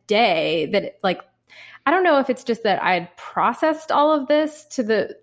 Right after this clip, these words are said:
time that I could actually go, "Okay, yeah, I don't believe that anymore. And, um, we need to do something about that." And so, um, we all, um, met as a team, and we were gonna move to a four-day work week,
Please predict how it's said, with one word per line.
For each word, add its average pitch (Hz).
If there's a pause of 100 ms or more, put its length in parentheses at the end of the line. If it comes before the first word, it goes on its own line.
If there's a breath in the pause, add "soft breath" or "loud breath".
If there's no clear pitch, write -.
time 226
that 196
I 202
could 214
actually 202
go, 185
"Okay, 226
yeah, 180
I 175
don't 170
believe 170
that -
anymore. - (420 soft breath)
And, 185 (140)
um, 170
we 208
need 185 (320)
to 214
do 185
something 180
about 160
that." 160 (100)
And 196
so, 180
um, 180
we 208
all, 185 (640 soft breath)
um, 175
met 202
as 185
a 190
team, 208
and 185
we 185
were 196
gonna 185
move 180
to 220
a 190
four-day 190
work 175
week, 330